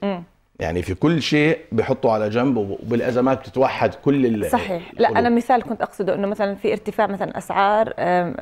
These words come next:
Speaker 1: مادة معينة أو ارتفاع، آه، مثلا فواكه أو خضار معين، لو الكل مثلا يتم مقاطعتها بنزلوا سعر. إحنا من هذا
Speaker 2: يعني،
Speaker 1: الموضوع، عن
Speaker 2: يعني
Speaker 1: هاي
Speaker 2: هذا،
Speaker 1: الثقافة.
Speaker 2: هذا زي ما
Speaker 1: من هاي
Speaker 2: حكيت لك.
Speaker 1: الثقافة بقى، أنا عن هذا اللي بحكيه، وما حقوقهم ال-، المواطنين. إحنا بالعكس،
Speaker 2: يعني هاي
Speaker 1: آه،
Speaker 2: بدك تفردي لها
Speaker 1: مجتمع محا-
Speaker 2: حلقات هيك في سلوك المستهلك
Speaker 1: ما هو
Speaker 2: وغيره.
Speaker 1: <laughs> بالضبط.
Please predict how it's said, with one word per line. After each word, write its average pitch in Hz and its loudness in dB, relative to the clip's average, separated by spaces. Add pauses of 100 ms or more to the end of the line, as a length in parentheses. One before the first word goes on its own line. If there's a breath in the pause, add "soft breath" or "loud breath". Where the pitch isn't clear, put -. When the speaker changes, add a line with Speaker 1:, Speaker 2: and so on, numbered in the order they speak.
Speaker 1:
مادة 196 2
معينة 220 0
أو 185 2
ارتفاع، 185 0
آه، 165 0
مثلا 185 -2
فواكه 196 2
أو 170 -2
خضار 180 0
معين، 180 -2
لو 185 4
الكل 220 2
مثلا 185 -2
يتم 208 0
مقاطعتها 202 -2
بنزلوا 190 2
سعر. 160 0
إحنا 208 0
من 208 2
هذا 226 4
Speaker 2:
يعني، 208 4
Speaker 1:
الموضوع، 214 6
عن 226 2
Speaker 2:
يعني 226 4
Speaker 1:
هاي 240 6
Speaker 2:
هذا، 208 6
Speaker 1:
الثقافة. 208 6
Speaker 2:
هذا 185 6
زي 165 4
ما 160 2
Speaker 1:
من 240 4
هاي 277 6
Speaker 2:
حكيت 269 2
لك. - 2
Speaker 1:
الثقافة 202 0
بقى، - 0
أنا 208 2
عن 208 2
هذا 233 2
اللي 196 0
بحكيه، - 0
وما 208 4
حقوقهم 226 0
ال-، 180 0 (260 loud breath)
المواطنين. 233 2
إحنا 220 -2
بالعكس، - 0 (280 loud breath)
Speaker 2:
يعني 139 4
هاي - 6
Speaker 1:
آه، 170 4
Speaker 2:
بدك 170 2
تفردي 185 4
لها 165 6
Speaker 1:
مجتمع 151 4
محا- - 4
Speaker 2:
حلقات 143 2
هيك 131 2
في 117 -4
سلوك 131 2
المستهلك 117 2
Speaker 1:
ما 262 6
هو 285 4
Speaker 2:
وغيره. - 4
Speaker 1:
<laughs> 220 -4
بالضبط. 220 4